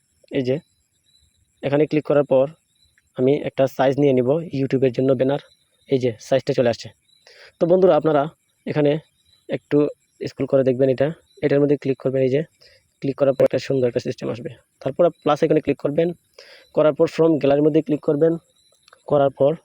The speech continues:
আপনারা এই যে আমি একটা পিএনজি ডাউনলোড করে রাখছি আগেই Google থেকে, এটাকে আমি কালার করে দিব। করার পর আমি লক করে দিব। লক করার সুবিধা হচ্ছে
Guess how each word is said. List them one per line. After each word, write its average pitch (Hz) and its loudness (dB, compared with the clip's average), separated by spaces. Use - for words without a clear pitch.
আপনারা 135 -2
এই 156 -4
যে 120 -10
আমি 135 -2
একটা 135 -4
পিএনজি 135 2
ডাউনলোড 131 0
করে 139 0
রাখছি 139 0
আগেই 131 2
Google 131 -2
থেকে, 147 0
এটাকে 135 -2
আমি 131 2
কালার 127 0
করে 135 0
দিব। 139 2
করার 127 0
পর 143 -2
আমি 147 0
লক 131 0
করে 123 0
দিব। 113 0
লক 120 0
করার 139 0
সুবিধা 127 0
হচ্ছে 135 -2